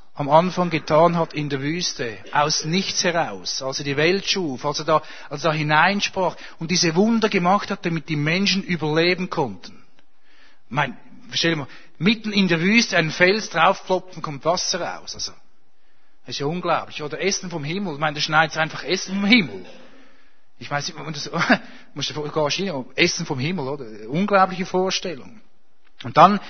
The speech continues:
sind ja die Leute in das versprochene Land hineingekommen und dann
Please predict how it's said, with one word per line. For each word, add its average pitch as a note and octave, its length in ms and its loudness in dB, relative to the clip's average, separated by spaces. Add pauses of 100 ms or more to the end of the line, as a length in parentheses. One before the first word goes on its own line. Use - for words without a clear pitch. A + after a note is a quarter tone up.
(340)
sind F#3 160 4
ja F#3 40 8
die F#3 100 6
Leute F#3+ 340 10
in F#3 60 4
das E3+ 140 2
versprochene F#3 460 6
Land F3+ 260 6
hineingekommen G#3+ 920 4 (460)
und E3+ 200 0
dann F#3 260 2